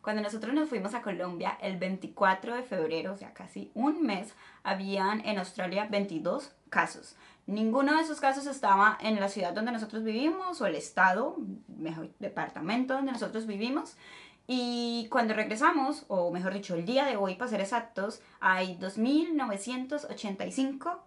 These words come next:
casos. Así está el panorama y así está la situación, y hablo de los muertos, porque mejor dicho, eso acá no,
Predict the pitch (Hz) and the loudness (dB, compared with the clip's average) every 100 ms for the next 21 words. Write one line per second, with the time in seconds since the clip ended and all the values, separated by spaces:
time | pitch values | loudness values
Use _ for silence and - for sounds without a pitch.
0 | _ _ - 160 - - - - - _ | _ _ -2 -2 -4 -18 -20 -20 -20 _
1 | - - - - - - - - _ _ | -20 -20 -20 -20 -20 -20 -20 -20 _ _
2 | _ _ _ _ _ 214 214 220 196 202 | _ _ _ _ _ 4 4 2 0 0
3 | 202 214 233 381 403 403 403 302 214 190 | 4 4 6 6 4 0 2 2 2 2
4 | 175 175 190 214 220 196 285 320 320 285 | -2 -2 0 0 -2 -4 4 6 8 8
5 | 220 185 180 190 180 170 240 311 311 - | 6 2 2 0 0 -2 0 0 0 -8
6 | 220 190 175 170 208 214 185 - 180 180 | -10 -8 -8 -8 -10 -8 -8 -6 -8 -6
7 | 175 175 170 175 190 170 | -6 -2 -2 0 0 -2